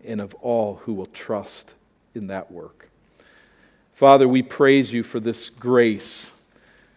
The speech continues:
for this once-for-all sacrifice. We praise you that it was once for all because it was complete,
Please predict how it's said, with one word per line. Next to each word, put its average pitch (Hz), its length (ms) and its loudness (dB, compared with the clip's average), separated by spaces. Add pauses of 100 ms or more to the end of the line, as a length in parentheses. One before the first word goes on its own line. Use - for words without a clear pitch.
(300)
for 131 120 -2
this 127 240 4
once-for-all 131 960 4
sacrifice. 120 1120 -4 (3000)
We 143 140 6
praise 160 520 6
you 151 100 4
that 135 140 6
it 143 60 4
was 139 180 -2
once 135 440 -2
for 127 240 2
all 127 240 6
because 113 360 -4
it 127 80 -8
was 120 160 -8
complete, 131 840 -6